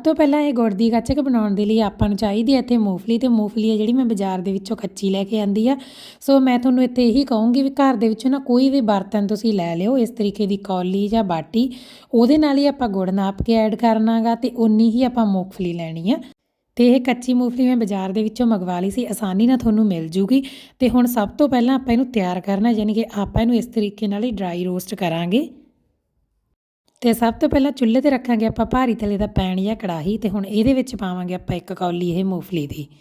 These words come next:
ਸੋ ਸਭ ਤੋਂ ਜ਼ਰੂਰੀ ਗੱਲ ਇੱਥੇ ਇਹੀ ਹੈ ਵੀ ਜਿਹੜੀ ਆਪਾਂ ਫਲੇਮ ਹੈ ਉਹ ਸਲੋ ਮੀਡੀਅਮ ਰੱਖਣੀ ਹੈ ਤੇ ਹਾਈ ਫਲੇਮ ਨਹੀਂ ਕਰਨੀ। ਸੋ ਸਲੋ ਮੀਡੀਅਮ ਫਲੇਮ 'ਤੇ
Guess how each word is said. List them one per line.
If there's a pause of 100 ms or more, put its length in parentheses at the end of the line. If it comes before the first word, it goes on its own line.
(640)
ਸੋ
ਸਭ
ਤੋਂ
ਜ਼ਰੂਰੀ
ਗੱਲ
ਇੱਥੇ
ਇਹੀ
ਹੈ
ਵੀ
ਜਿਹੜੀ
ਆਪਾਂ
ਫਲੇਮ
ਹੈ
ਉਹ
ਸਲੋ
ਮੀਡੀਅਮ
ਰੱਖਣੀ
ਹੈ (500)
ਤੇ
ਹਾਈ
ਫਲੇਮ
ਨਹੀਂ
ਕਰਨੀ। (360)
ਸੋ
ਸਲੋ
ਮੀਡੀਅਮ
ਫਲੇਮ
'ਤੇ